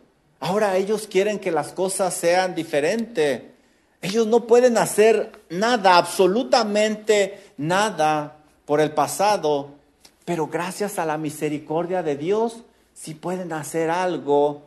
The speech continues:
por el futuro. Me gusta lo que decía el escritor británico C S Lewis. Él es el autor de las Crónicas de Narnia.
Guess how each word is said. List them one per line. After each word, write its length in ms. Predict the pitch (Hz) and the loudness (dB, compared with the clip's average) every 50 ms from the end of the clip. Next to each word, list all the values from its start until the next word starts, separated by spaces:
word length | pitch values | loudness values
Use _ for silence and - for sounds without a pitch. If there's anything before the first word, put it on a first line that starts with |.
| _ _ _ _ _ _ | _ _ _ _ _ _
por 160 | - 139 147 | -4 -2 0
el 120 | 147 139 139 | 0 -2 -2
futuro. 680 | - 139 131 135 - 170 202 214 180 147 127 123 - - _ _ _ _ _ _ _ _ _ _ _ _ _ _ _ _ | -4 -6 -6 -4 -4 -4 -2 -2 -2 -2 -4 -6 -10 -16 _ _ _ _ _ _ _ _ _ _ _ _ _ _ _ _
Me 120 | - 139 147 | -8 -8 -4
gusta 300 | 151 175 170 - 196 190 | -4 -4 -2 0 0 2
lo 180 | 185 175 165 | 2 0 0
que 420 | - - 151 151 143 139 135 139 139 - - _ _ _ _ _ _ _ _ _ | 0 2 2 2 2 2 -2 -4 -8 -16 -20 _ _ _ _ _ _ _ _ _
decía 420 | - 143 143 143 143 165 170 175 180 | -6 -6 -4 -4 0 2 4 4 4
el 100 | 180 175 | 4 4
escritor 680 | 165 - - 156 147 143 139 151 151 156 160 160 156 | 2 0 -2 -6 -6 -4 0 0 2 2 2 0 0
británico 680 | 156 160 151 - - 165 165 170 170 165 170 - 160 147 | -2 -4 -4 -2 -2 -2 -2 -2 -4 -8 -4 -2 -2 -2
C 320 | 143 - - 160 156 156 156 | -2 -4 -6 -6 -4 -4 -4
S 200 | 151 147 - 135 | -4 -4 -4 -2
Lewis. 580 | 151 185 190 165 139 135 131 135 131 131 - | -2 -2 -2 -2 -2 -2 -2 -4 -6 -6 -6
Él 140 | 143 147 160 | -6 -4 -4
es 140 | 160 156 - | -4 -4 -4
el 100 | 156 143 | -2 0
autor 380 | 135 139 135 135 147 147 151 151 | 0 -2 -2 -2 0 0 0 0
de 100 | 156 151 | -2 -2
las 220 | 143 139 139 - | -2 -2 -4 -6
Crónicas 680 | - 147 147 151 160 156 156 - 151 143 143 135 131 | -2 -2 0 0 0 -4 -6 -4 -2 -2 -2 -2 -2
de 120 | 135 127 127 | -4 -4 -4
Narnia. 720 | 127 143 165 185 180 165 151 139 131 131 131 123 120 | -4 -4 -4 -6 -6 -6 -8 -6 -6 -6 -6 -6 -8